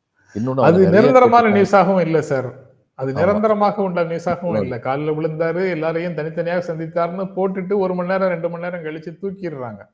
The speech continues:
Speaker 1: அப்புறம் இன்னொரு நியூஸ் வந்துச்சு, ஒவ்வொருத்தர்ட்டையும் கால் மணி நேரம் ஸ்பெண்ட் பண்ணாருன்னு.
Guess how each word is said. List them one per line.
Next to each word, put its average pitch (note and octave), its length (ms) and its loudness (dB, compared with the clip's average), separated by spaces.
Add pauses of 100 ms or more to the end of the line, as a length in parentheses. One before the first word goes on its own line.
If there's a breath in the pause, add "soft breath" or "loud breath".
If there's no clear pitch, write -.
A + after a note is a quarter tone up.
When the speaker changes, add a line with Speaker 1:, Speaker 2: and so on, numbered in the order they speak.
(300)
Speaker 1:
அப்புறம் A#2 240 -2
இன்னொரு C#3+ 200 -2
நியூஸ் A#2 260 -4
வந்துச்சு, F#2+ 260 -6
ஒவ்வொருத்தர்ட்டையும் A#2+ 640 -4
கால் G2+ 240 -4
மணி G2 140 -8
நேரம் G2 240 -6
ஸ்பெண்ட் E2+ 200 -10
பண்ணாருன்னு. D#2 400 -14